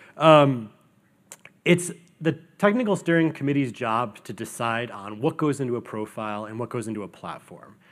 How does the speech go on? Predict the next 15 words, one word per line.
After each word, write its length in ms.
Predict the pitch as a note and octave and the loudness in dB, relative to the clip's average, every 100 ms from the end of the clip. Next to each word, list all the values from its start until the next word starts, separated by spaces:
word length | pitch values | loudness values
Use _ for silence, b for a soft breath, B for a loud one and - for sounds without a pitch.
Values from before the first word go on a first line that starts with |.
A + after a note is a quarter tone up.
| b - | b -12
Because 240 | C#3 C3+ | -6 -6
at 80 | C3+ | 2
the 80 | F#3 | 4
end 80 | |
of 60 | A3 | 4
the 60 | F3+ | 4
day, 200 | E3+ D3 | 4 4
we're 180 | C#3+ | 4
not 240 | G#3+ C#3+ A#2+ | 4 2 0
building 320 | C#3+ B2 A2 | -4 -4 -6
platforms, 720 | G#2+ G2+ - F2 F2 G#2+ - - | -10 -14 -16 -20 -20 -20 -20 -8
we're 100 | C3+ | -4
not 260 | D3 D3 | -2 -4
creating 300 | - C3+ B2+ | -6 -6 -4
implementations, 800 | A#2 - G2 - B2 - F2 F#2+ | -8 -14 -16 -8 -8 -8 -14 -20